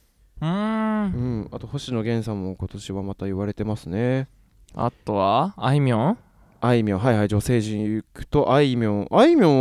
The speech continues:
Speaker 2: も去年出てたよね。
Speaker 1: 出てたっけ？
Speaker 2: 違いましたっけ？あ、違いましたっけ？あ、
Speaker 1: 一昨年ぐらいじゃない？
Speaker 2: 違ったっけ？あ、
Speaker 1: あれ？
Speaker 2: そっか。
Speaker 1: わかんない。
Speaker 2: でも出てたよね、多分。
Speaker 1: で、なんかどっかで出てた気がする。
Speaker 2: うん。で、あとちょっと個人的に楽しみなのは、あ、あの、オーサムシティクラブですかね。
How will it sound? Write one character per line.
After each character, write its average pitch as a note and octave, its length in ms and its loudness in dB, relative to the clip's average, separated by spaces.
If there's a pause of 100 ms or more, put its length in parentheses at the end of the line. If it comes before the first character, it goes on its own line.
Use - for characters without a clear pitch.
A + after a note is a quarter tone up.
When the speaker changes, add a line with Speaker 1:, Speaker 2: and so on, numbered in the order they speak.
Speaker 2:
も A#2 60 0
去 D3 180 4
年 A#2 160 2
出 A2 120 2
て A2+ 100 -6
た F#2+ 100 -6
よ E2 80 -6
ね。 A#2+ 220 -4 (840)
Speaker 1:
出 D#3+ 120 6
て C3+ 120 4
た D#3+ 100 6
っ - 40 0 (180)
け？ B2 200 2
Speaker 2:
違 D#3 100 6
い - 20 6
ま F#3 60 4
し - 40 -4
た - 60 -4
っ - 20 -8
け？ - 260 -6 (300)
あ、 - 40 2
違 - 20 6
い - 0 -
ま D3+ 60 8
し E3+ 60 6
た - 40 10
っ A#3+ 80 10
け？ - 0 -
あ、 - 0 -
Speaker 1:
一 - 0 -
昨 - 20 -2
年 B3+ 320 6
ぐ B3 100 8
ら D#3 120 8
い A#2+ 80 2
じ B2 80 -2
ゃ A2 60 -2
な G#2+ 180 -2
い？ F#3+ 40 0
Speaker 2:
違 - 0 -
っ - 120 -4
た D3+ 80 4
っ - 20 6
け？ D3 40 8
あ、 - 0 -
Speaker 1:
あ - 20 8
れ？ - 60 8
Speaker 2:
そ D4+ 40 4
っ - 40 -6
か。 G2 140 -2 (300)
Speaker 1:
わ D3+ 140 -4
か E3+ 140 6
ん D3 120 4
な A#2 140 4
い。 - 180 -18
Speaker 2:
で A3+ 80 2
も B3 40 4
出 B3 120 6
て A#3+ 140 4
た C3+ 160 4
よ G#2 120 0
ね、 D3+ 80 -4
多 G2 160 -6
分。 D#2+ 240 -16
Speaker 1:
で、 F3+ 180 4 (100)
な D#3+ 160 4
ん G3+ 40 6
か E3+ 60 6
ど G3 80 6
っ A#3+ 80 0
か G#3+ 140 4
で C#3 100 6
出 D3+ 100 2
て - 80 -8
た C3 120 0
気 B2 140 -4
が A#2+ 80 0
す D3+ 140 -4
る。 C#3 80 2
Speaker 2:
う - 20 0
ん。 A#2 420 -6
で、 D#3 100 2
あ D#3+ 60 4
と B2 120 -4
ち - 100 -6
ょ - 20 -6
っ - 20 -8
と - 80 -2
個 D#3+ 160 6
人 G3+ 160 2
的 G3 160 2
に F#3+ 100 2
楽 F3+ 240 4
し F#3 100 0
み D#3 100 2
な A#2+ 80 2
の A2 100 0
は、 A2 340 2
あ、 - 20 2
あ B2+ 40 2
の、 A#2+ 300 2
オ F3 80 6
ー - 40 -2
サ F3+ 80 4
ム E3+ 100 4
シ - 140 -2
テ F3 80 2
ィ E3 40 0
ク F3+ 120 4
ラ D3 80 6
ブ G2+ 80 -2
で F#2+ 80 -6
す - 100 -10
か - 80 -12
ね。 E2 220 -8